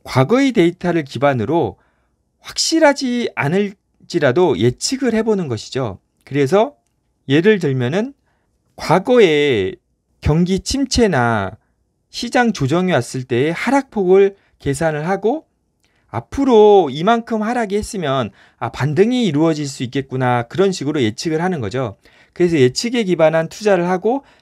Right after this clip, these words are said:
결과가 어떻게 되는지 확인을 하고 그래서 성공할 확률이 높다면은 그 방법을 계속적으로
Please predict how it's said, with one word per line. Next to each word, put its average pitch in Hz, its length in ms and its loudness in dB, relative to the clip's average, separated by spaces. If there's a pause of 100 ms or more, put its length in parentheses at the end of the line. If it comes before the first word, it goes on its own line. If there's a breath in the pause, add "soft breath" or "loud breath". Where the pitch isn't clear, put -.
결과가 202 460 2
어떻게 147 540 -2
되는지 127 520 -2
확인을 202 360 -2
하고 180 400 -2 (320)
그래서 196 540 2 (360)
성공할 262 640 2
확률이 254 360 -2
높다면은 147 840 0
그 226 160 -6
방법을 131 600 -4
계속적으로 202 960 0